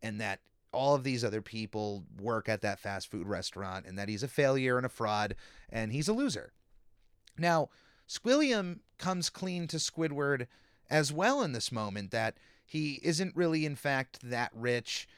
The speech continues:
and he doesn't have a yacht, and that he is, is not as, as, um, successful as he comes off,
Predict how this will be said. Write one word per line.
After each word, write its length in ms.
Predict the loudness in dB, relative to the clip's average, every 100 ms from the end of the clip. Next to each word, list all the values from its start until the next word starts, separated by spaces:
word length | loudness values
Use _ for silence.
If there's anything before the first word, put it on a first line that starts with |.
| -20 _ -4
and 220 | -2 0
he 80 | 2
doesn't 240 | 2 2
have 160 | 2 2
a 20 |
yacht, 480 | 2 6 8 6 4 -2
and 220 | -4 -2
that 140 | -2
he 500 | -4 -4 -6 -6 -10 -12
is, 360 | -10 -8 -8
is 220 | -8 -8 -6
not 400 | 0 2 2 0
as, 500 | -2 0 0 -2 -8 -8
as, 520 | -6 -6 -6 -8 -8 _ -12
um, 280 | -8 -8 -6
successful 640 | -6 -2 2 2 0 -2
as 80 | -2
he 80 | -4
comes 320 | -8 -6 -4
off, 340 | -4 -2 -4